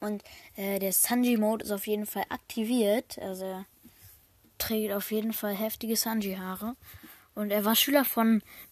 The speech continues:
Minato, oh mein Gott. Ähm, allerdings war er in keiner Gruppe, also wie jetzt zum Beispiel Naruto, Sakura und Sasuke. Hm, Gruppe sieben waren, aber,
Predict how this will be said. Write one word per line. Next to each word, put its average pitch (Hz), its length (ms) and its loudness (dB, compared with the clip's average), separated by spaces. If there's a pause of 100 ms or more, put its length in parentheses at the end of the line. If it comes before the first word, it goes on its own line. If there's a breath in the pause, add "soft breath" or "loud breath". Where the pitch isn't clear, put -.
Minato, 196 1300 2
oh 170 80 -6
mein 175 240 -6
Gott. 196 280 -4 (360 loud breath)
Ähm, 202 280 -2
allerdings 220 500 0
war 220 240 2
er 214 60 2
in 214 100 0
keiner 202 280 -2
Gruppe, 254 520 -2
also 175 300 -12
wie 175 100 -10
jetzt - 180 -12
zum 180 120 -12
Beispiel 180 240 -12
Naruto, 185 380 -10
Sakura 202 440 -8
und 196 140 -8
Sasuke. 226 500 -2 (540 loud breath)
Hm, 220 440 4 (1120)
Gruppe 220 180 0
sieben 247 240 2
waren, 302 200 2
aber, 226 420 4